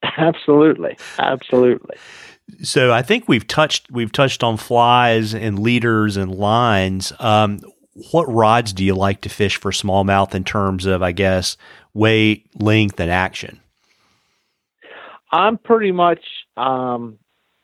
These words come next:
Speaker 1: to have the guys throw seven weights. I prefer to s-, fish a seven weight. Um, you know, I'm fishing, I guess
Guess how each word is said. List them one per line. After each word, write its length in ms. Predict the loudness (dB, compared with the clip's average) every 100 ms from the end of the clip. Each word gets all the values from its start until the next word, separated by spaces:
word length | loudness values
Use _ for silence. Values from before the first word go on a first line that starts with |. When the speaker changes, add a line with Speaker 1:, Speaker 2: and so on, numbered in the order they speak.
| _ -10
Speaker 1:
to 100 | -2
have 240 | 0 0
the 100 | -2
guys 320 | 0 2 0 0
throw 180 | 2 2
seven 420 | 0 0 0 -2
weights. 280 | -2 -2 -2 -2
I 160 | 0
prefer 400 | 0 -2 2 0
to 80 | 0
s-, 260 | -4 -2 -4 _
fish 200 | -2 -2
a 60 | -2 0
seven 340 | 2 2 0
weight. 260 | 2 2 0 _ _ _ _ _ _ _ _ _
Um, 640 | 0 0 0 -2 -6 -10 -14 _ _ _ _ _
you 180 | 0 2
know, 280 | 4 4 4
I'm 160 | 2
fishing, 580 | 0 0 0 -2 -4 -8 _ _ _ _ _ _ _ -4
I 180 | -2
guess 220 | 2 2